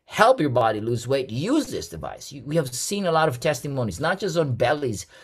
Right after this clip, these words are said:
also on arms, you know, on the neck. Oh yeah, by the way, I, I remember we had a leadership training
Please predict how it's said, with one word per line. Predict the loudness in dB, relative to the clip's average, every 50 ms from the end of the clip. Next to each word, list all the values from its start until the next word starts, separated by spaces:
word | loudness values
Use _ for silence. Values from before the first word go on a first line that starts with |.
| -20 -8
also | 0 2 2 2 4 4 4
on | 4 2 0 -2
arms, | 2 6 8 10 8 8 6 2 -4 -8 -10 -10 -8
you | -6
know, | -4 -4 -4 -6 -6 -10 -12 -8
on | -4 -2 0 0 0
the | 0
neck. | -2 -2 -2 -2 -2 -2 -4 -6 _ -20 -20 _ _ _ _ _ _ _ _
Oh | 2 4 6
yeah, | 6 6 6 6
by | 6 6 6 8
the | 6 4
way, | 4 2 0 -2 -4 -6
I, | -4 -2 2 4
I | 4
remember | 6 6 4 4 4 2 2 0 0 -2 -4 -4 -4
we | -4 -4 -2
had | 0 0 0
a | 0 0
leadership | 0 0 0 2 2 2 2 2 0 -2 -8 -10
training | -8 -6 -6 -4 -4 -4 -6 -6 -8